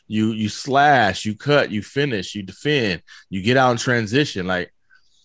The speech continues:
this is what they've been telling them. He can get,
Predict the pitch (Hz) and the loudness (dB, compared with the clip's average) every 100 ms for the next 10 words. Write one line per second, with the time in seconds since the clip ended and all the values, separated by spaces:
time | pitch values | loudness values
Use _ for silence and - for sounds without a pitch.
0 | _ - - 107 107 123 135 147 143 147 | _ -20 -20 -8 -4 -4 2 4 6 4
1 | 139 120 143 165 127 87 85 - - _ | 4 2 2 2 2 -2 -4 -12 -20 _
2 | - 156 190 240 185 139 165 156 | -6 -2 0 2 2 4 6 4